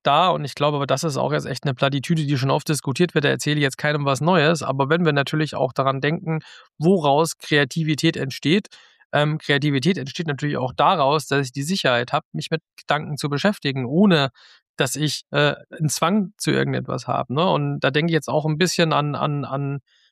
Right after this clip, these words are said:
vielleicht, ähm, eher repressivere politische Systeme, die auch natürlich die Wirtschaft dann am Ende des Tages betreffen. Und, ähm,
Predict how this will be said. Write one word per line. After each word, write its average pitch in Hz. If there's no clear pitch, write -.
vielleicht, 143
ähm, 139
eher 156
repressivere 190
politische 180
Systeme, 170
die 160
auch 131
natürlich 147
die 139
Wirtschaft 185
dann 185
am 165
Ende 175
des 175
Tages 170
betreffen. 185
Und, 147
ähm, 135